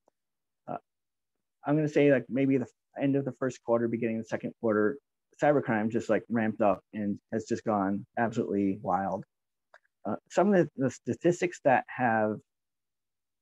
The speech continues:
uh, kind of, like, took me by surprise, uh, especially the first one, is eighty percent of, uh,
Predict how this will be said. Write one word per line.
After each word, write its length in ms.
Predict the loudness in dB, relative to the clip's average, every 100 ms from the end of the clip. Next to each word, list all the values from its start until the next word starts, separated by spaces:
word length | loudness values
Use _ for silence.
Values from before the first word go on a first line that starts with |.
| _ -10
uh, 200 | -8 -8 -14 _ _ _ _ _ _ _ _ _ _ -4
kind 180 | 2 4
of, 220 | 2 2
like, 200 | 0 0 _ _ _ _ _ -8
took 160 | -4 0
me 100 | 4
by 180 | 4
surprise, 600 | 2 -2 2 2 2 -2 -8 _ _ _ _ -14
uh, 120 | -10 -8
especially 340 | 0 2 4
the 80 | 4
first 300 | 4 2 0
one, 140 | -2 -2
is 180 | -4 0
eighty 180 | 2 2
percent 360 | -2 -2 -2 0
of, 320 | 0 0 -2 _ _ _ _ -16
uh, 140 | -12